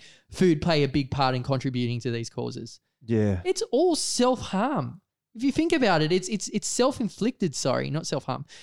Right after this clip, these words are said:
Speaker 1: but it's self-inflicted. All we're worrying about is a vaccine to be the, you know, the,
Speaker 2: Oh,
Speaker 1: the
Speaker 2: self-
Speaker 1: heaven-sent
Speaker 2: yeah.
Speaker 1: solution,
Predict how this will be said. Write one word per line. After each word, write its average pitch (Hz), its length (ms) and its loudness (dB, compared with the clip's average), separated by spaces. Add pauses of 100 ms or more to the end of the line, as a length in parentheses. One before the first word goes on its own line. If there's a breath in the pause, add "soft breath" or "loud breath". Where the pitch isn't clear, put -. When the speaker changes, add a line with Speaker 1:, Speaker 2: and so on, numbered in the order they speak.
(160 loud breath)
Speaker 1:
but 247 100 -2
it's 247 100 -4
self-inflicted. 262 1040 -2 (540)
All 320 340 4
we're 262 200 2
worrying 214 360 2
about 196 200 4
is 165 120 2
a 156 60 2
vaccine 170 600 0
to 156 60 2
be 151 160 2
the, 143 320 2
you 165 100 -2
know, 139 240 2
the, 151 160 0
Speaker 2:
Oh, 143 40 4
Speaker 1:
the 127 60 2
Speaker 2:
self- 160 380 4
Speaker 1:
heaven-sent 202 460 2
Speaker 2:
yeah. 120 80 0
Speaker 1:
solution, 190 800 4